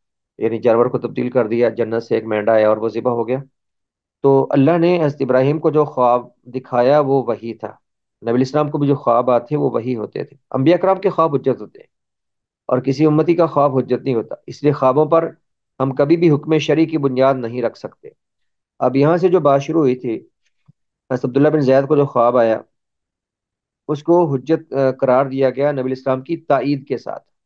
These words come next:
आपने उनके ख्वाब को सुनकर कहा, "इन्नहा रुया हक़्क़ुन इंशाअल्लाह, इंशाअल्लाह ये सच्चा ख्वाब है।" आपने इसको सच्चा ख्वाब करार दिया और आपकी ताईद से वो वही और हुज्जत बना है। बाकी महज अगर किसी शख्स को ये ख्वाब आए,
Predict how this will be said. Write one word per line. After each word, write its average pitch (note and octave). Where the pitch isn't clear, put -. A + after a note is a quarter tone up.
आपने C#3+
उनके D3+
ख्वाब C3+
को C#3+
सुनकर C#3+
कहा, C#3+
"इन्नहा C3+
रुया C3
हक़्क़ुन C#3
इंशाअल्लाह, G#2
इंशाअल्लाह C3+
ये C#3+
सच्चा C#3
ख्वाब A2
है।" -
आपने B2+
इसको D3
सच्चा C#3+
ख्वाब C3+
करार A2+
दिया A#2+
और B2+
आपकी B2+
ताईद C#3
से F3
वो D#3+
वही B2
और B2+
हुज्जत A2+
बना G2
है। -
बाकी B2+
महज C3+
अगर C#3
किसी C#3+
शख्स C#3+
को D3+
ये C#3+
ख्वाब B2
आए, A#2